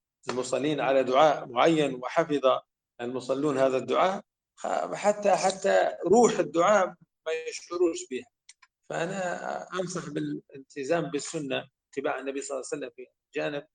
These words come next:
والله تبارك وتعالى يعني، وأدعية القرآن، حتى أدعية القرآن طبعًا قبل هذا، آه، يقتصر عليها وفيها الكفاية بإذن الله تبارك وتعالى.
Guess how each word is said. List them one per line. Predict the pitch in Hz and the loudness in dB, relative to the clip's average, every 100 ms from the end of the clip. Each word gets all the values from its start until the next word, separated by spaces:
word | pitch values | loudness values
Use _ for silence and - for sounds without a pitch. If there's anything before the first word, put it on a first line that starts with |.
| _ _ | _ _
والله | - 135 135 139 151 | -14 -6 -2 0 2
تبارك | 143 143 143 131 | 0 0 -2 -2
وتعالى | 135 135 139 143 135 135 - _ | -6 -4 -2 -2 -2 -6 -12 _
يعني، | 120 _ _ | -18 _ _
وأدعية | 147 139 139 170 160 170 165 | -10 -8 2 2 6 4 4
القرآن، | 160 165 170 151 110 - _ _ - | 2 2 4 4 2 -10 _ _ -16
حتى | - 143 | -2 2
أدعية | 151 135 135 131 | 2 0 -4 -6
القرآن | - 143 147 123 | -10 -8 -6 -6
طبعًا | 127 113 110 | -10 -12 -16
قبل | - _ 131 | -20 _ -8
هذا، | 143 165 _ _ _ - | -8 -8 _ _ _ -20
آه، | - - - | -20 -20 -10
يقتصر | 135 - 185 170 147 | -10 -4 -2 -2 -2
عليها | 143 185 202 196 | 0 -2 -2 -2
وفيها | 208 196 190 226 202 | -2 -6 -4 0 2
الكفاية | 196 202 185 196 143 | 2 0 6 6 6
بإذن | 143 160 147 | 2 -4 -6
الله | 151 151 | -4 -4
تبارك | 143 139 139 - | -2 -2 -2 -4
وتعالى. | 127 127 123 | -8 -8 -8